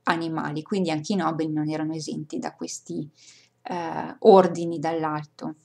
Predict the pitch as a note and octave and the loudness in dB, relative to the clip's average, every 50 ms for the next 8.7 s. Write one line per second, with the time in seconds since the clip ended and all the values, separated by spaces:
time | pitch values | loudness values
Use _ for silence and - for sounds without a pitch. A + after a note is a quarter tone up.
0 | - - - - - - _ - - G3 F#3+ G#3+ A3 B3 A#3+ A3+ F#3+ - F#3 F#3 | -20 -20 -18 -20 -20 -14 _ 2 2 4 6 8 8 8 8 8 6 2 2 4
1 | A3 A3+ G3 F3+ F3 - F3+ - - G3 F#3 F#3 F#3+ G#3 G#3 F#3+ G3 E3+ - - | 4 4 4 2 0 -2 -4 -4 -2 0 2 2 2 2 0 0 -2 -4 -2 2
2 | F#3 F3 E3+ F3 - A3 A3+ A#3 A3+ - G#3 F3 E3+ F3 F3+ G#3+ A3+ A3+ - F3+ | 2 4 4 2 0 2 2 2 4 6 6 6 6 6 4 2 0 0 0 -2
3 | F3 E3+ F3 F3+ F#3+ F3 F3 D#3+ E3+ F3+ F3+ F3 F#3 F3+ E3+ E3 D3 D3+ D#3 D#3 | 0 0 2 2 2 0 0 -2 -2 -2 -2 0 0 0 0 0 -2 -2 -2 -4
4 | D#3 D3+ D3+ D#3+ D#3 D#3 D#3 D3+ - F3 F3 - - D3+ D3 D3+ D3 D#3 D#3 D3+ | -4 -4 -4 -4 -4 -4 -4 0 0 0 0 0 -2 -4 -4 -4 -4 -4 -6 -6
5 | - - G#3+ G#3 F#3+ D#3 D#3 D#3 D3+ D#3+ F3+ G3 - - G3 G3 G#3+ G#3+ F#3+ F3+ | -4 -2 -2 -2 0 -2 -2 -4 -6 -6 -4 -4 -4 -2 -2 0 0 0 0 0
6 | F3 E3+ E3+ E3 - A#3 A3+ F#3+ E3+ E3 - - - G3+ F#3 E3 D#3+ E3+ F#3 F#3 | -2 -4 -4 -6 -4 -2 0 2 2 0 0 -2 -4 -4 -2 0 0 0 0 -2
7 | F3 - - - F3+ F#3 F#3+ F#3+ - E3 D3 D#3 E3 - - D3+ D3+ D#3 D3+ - | -2 -4 -6 -4 -4 -4 -4 -4 -6 -8 -8 -8 -8 -6 -4 -4 -4 -4 -6 -6
8 | - F3 D#3+ D3+ D3 C#3+ D3 D3 D3+ D#3 D#3 D#3 D#3+ - | -6 -6 -4 -4 -4 -4 -6 -6 -8 -8 -8 -10 -12 -14